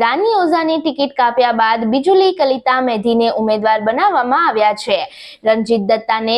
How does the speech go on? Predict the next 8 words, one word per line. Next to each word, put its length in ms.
તેજપુરથી 580
ટિકિટ 420
આપવામાં 520
આવી 260
છે. 160
અહીંથી 500
વર્તમાન 500
સાંસદ 480